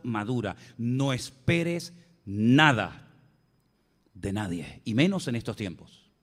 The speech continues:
Pero dice él, "Dios me ha premiado y Dios me ha recompensado".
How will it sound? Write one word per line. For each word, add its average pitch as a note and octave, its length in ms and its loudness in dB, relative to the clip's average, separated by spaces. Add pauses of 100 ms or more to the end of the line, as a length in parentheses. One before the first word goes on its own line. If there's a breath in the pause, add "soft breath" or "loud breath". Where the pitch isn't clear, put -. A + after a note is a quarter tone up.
(1000)
Pero A2 180 -6
dice C3+ 380 0
él, C3 180 -6
"Dios C3+ 300 -4
me B2 160 -6
ha B2 120 -8
premiado C#3 680 -2 (760)
y G2 120 -8
Dios C3 760 -4 (380)
me G#2 200 -2
ha A#2+ 100 0
recompensado". F2+ 1080 -8